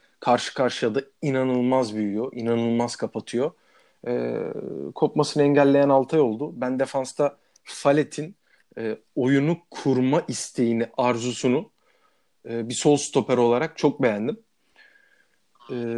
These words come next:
tabii ben burada Ferdi'yi de çıkana kadar çok beğendim.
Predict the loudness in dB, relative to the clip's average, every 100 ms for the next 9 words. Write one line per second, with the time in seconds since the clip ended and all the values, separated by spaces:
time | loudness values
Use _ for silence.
0 | -4 -2 -4 -6 -8 -10 -12 -16 -20 -20
1 | _ _ _ _ _ -12 0 2 4 4
2 | 4 4 2 2 2 2 2 2 0 0
3 | -2 -2 -2 0 0 0 -2 -8 -2 -2
4 | -2 -4